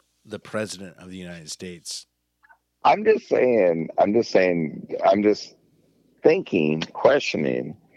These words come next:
Speaker 2: that maybe we
Speaker 1: I
Speaker 2: need a
Speaker 1: mean,
Speaker 2: comedian.
Speaker 1: Dave Chappelle,
Speaker 2: Comedian.
Speaker 1: Dave Chappelle
Speaker 2: Comedian.
Speaker 1: is a
Speaker 2: Comedian.
Speaker 1: more
Speaker 2: Just think about
Speaker 1: serious, Dave Chappelle is a more serious version of Kanye West running for president.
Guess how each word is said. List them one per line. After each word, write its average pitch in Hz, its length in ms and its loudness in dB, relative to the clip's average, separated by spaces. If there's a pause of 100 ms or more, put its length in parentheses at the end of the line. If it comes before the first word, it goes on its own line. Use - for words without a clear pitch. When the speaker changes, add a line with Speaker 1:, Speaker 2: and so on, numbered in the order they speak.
(420)
Speaker 2:
that 92 240 4
maybe 92 380 2
we 90 200 2
Speaker 1:
I 87 40 0
Speaker 2:
need 87 180 2
a 80 60 0
Speaker 1:
mean, 120 100 -8
Speaker 2:
comedian. 82 560 0
Speaker 1:
Dave 131 300 0
Chappelle, 123 240 -6
Speaker 2:
Comedian. 104 600 2
Speaker 1:
Dave 117 240 -4
Chappelle 113 400 -2
Speaker 2:
Comedian. 113 580 2
Speaker 1:
is 107 180 -8
a 107 40 -4
Speaker 2:
Comedian. 113 260 2
Speaker 1:
more 107 100 2
Speaker 2:
Just 98 220 -4
think 113 160 -2
about 117 100 2 (320)
Speaker 1:
serious, - 300 -8 (560)
Dave 113 200 -2
Chappelle 110 440 -4
is 101 100 -8
a 101 60 -10
more 95 240 -10
serious 101 580 -6
version 90 580 -10
of 85 180 -18
Kanye 90 460 -12
West 90 600 -6 (720)
running 90 260 -10
for 78 100 -18
president. 78 520 -14